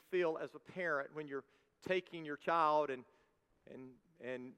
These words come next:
putting them in the hospital, knowing that the reality is they may never come home again. Robin said, "Once we were home,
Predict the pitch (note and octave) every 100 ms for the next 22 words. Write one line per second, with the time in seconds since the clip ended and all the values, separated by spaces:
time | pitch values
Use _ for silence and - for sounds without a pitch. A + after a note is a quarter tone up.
0 | _ G3 F3+ D#3+ D#3+ D3 C3+ F#3+ F#3 -
1 | - D3 B2+ B2+ - _ _ _ _ _
2 | _ _ _ _ _ - D3 F#3+ F#3 F3
3 | D3+ D#3 - D#3 D#3+ D#3+ F#3+ A#3 G3+ D#3
4 | D3+ G3 F#3+ C#3+ C#3+ D#3 D#3 C#3 D#3 D3
5 | D3 D#3+ D3+ D3 - _ _ _ _ _
6 | - D#3+ C#3 C#3+ C3 B2 A#2 B2 C#3 A2
7 | G2+ - _ _ _ _ _ _ _ _
8 | _ _ - E3 F3+ E3 - F3 D3 E3+
9 | G3 - F3 D3+ C#3 - G#3 E3 C3+